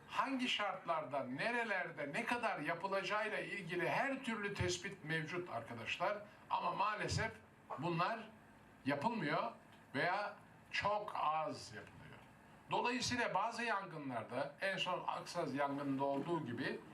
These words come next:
yanan yerlere araçların ulaşması ve o araçların bulundukları yoldan ormana müdahale ederek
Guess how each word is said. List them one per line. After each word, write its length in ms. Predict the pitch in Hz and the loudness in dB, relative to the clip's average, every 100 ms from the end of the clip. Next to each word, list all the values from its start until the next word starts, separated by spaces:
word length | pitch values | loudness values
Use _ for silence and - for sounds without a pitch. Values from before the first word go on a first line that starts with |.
| - - - - - - - 117 | -16 -18 -18 -18 -20 -20 -16 -2
yanan 400 | 131 170 185 262 | 2 4 4 2
yerlere 680 | 269 233 196 165 151 190 214 | 4 2 2 0 2 2 0
araçların 760 | - 170 190 185 - 196 233 226 147 | 0 0 0 -2 -2 0 0 -4 -6
ulaşması 800 | 165 170 - 151 156 - 214 247 - - - - - | 0 0 0 -2 -2 0 0 -2 -8 -20 -20 -20 -4
ve 200 | 175 165 - - | 0 0 -2 0
o 180 | 226 254 | 2 2
araçların 720 | 214 190 185 - 165 202 254 - - - - - 151 | 2 0 0 -2 -2 0 -2 -4 -18 -20 -18 -6 0
bulundukları 640 | 175 190 190 - 214 220 | 2 2 0 0 0 2
yoldan 580 | 196 185 185 208 202 196 | 4 4 4 2 0 0
ormana 640 | 160 165 165 170 170 160 - - | 2 2 2 2 2 0 -4 -14
müdahale 520 | 151 160 160 165 160 | -6 0 0 0 -2
ederek 440 | 156 165 - - | -2 0 0 0